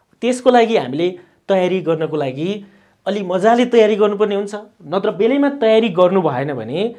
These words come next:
यसमा म्याथमा तल परियो भने, यो म्याथ पार्टमा तल परियो भने मार्क्स अलिक कमै आउने हुन्छ। अरू लेखन पाठहरूमा, जस्तो अरू पाठहरू हुन्छ नि, तपाईँको त्यो कानुनका पाठहरूदेखि लिएर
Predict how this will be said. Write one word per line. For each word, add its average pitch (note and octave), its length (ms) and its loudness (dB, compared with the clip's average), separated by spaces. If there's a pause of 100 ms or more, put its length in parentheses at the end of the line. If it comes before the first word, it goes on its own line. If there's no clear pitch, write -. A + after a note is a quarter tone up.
(340)
यसमा G#3+ 520 -4 (340)
म्याथमा G#3+ 480 0
तल A3+ 340 4
परियो G3 320 0
भने, C3+ 420 -8 (400)
यो F#3+ 120 0
म्याथ A3+ 340 2
पार्टमा A#3+ 300 4
तल A3+ 420 2
परियो G#3 200 2
भने E3+ 220 0
मार्क्स F#3+ 520 -2
अलिक G3 220 -4
कमै E3+ 280 -4
आउने A2+ 220 -10
हुन्छ। G2 240 -20 (460)
अरू A#3 200 4
लेखन A3+ 420 2
पाठहरूमा, B2+ 540 0
जस्तो D#3+ 280 -8
अरू G3 280 0
पाठहरू E3 380 0
हुन्छ C3 180 -6
नि, C#4+ 80 -2
तपाईँको F#3+ 300 -6
त्यो D#3+ 260 -6
कानुनका E3 500 -6
पाठहरूदेखि C#3 640 -6
लिएर C#3+ 460 -6